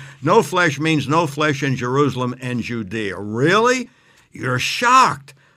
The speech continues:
Scripture is very emphatic. Let's face it, flesh is a broad term. For example, Romans three twenty says, "Therefore, by the deeds of the law shall no flesh be justified in his sight." Now, is the text saying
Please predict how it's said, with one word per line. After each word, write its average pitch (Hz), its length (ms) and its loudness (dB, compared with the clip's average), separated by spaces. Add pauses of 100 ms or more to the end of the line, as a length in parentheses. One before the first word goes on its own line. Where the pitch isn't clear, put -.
Scripture 160 840 2 (320)
is 110 160 -8
very 117 260 0
emphatic. 95 480 -4
Let's 120 160 -8
face 110 280 -6
it, - 140 -12
flesh 185 800 0 (320)
is 135 200 -2
a 110 60 -4
broad 127 300 0
term. 110 220 -2
For 156 120 -2
example, 131 520 0 (420)
Romans 190 320 2
three 185 200 0
twenty 180 320 -2
says, 123 260 -2
"Therefore, 165 460 0
by 139 200 2
the 127 140 -2
deeds 160 460 -2
of 233 120 0
the 226 120 2
law 202 400 2 (200)
shall 135 380 0
no 160 400 4
flesh 160 460 0
be 139 160 -2
justified 139 640 0
in 123 140 -2
his 117 120 -6
sight." 131 320 0
Now, 139 140 -2
is 190 80 -4
the 208 120 -4
text - 380 -8
saying 180 320 2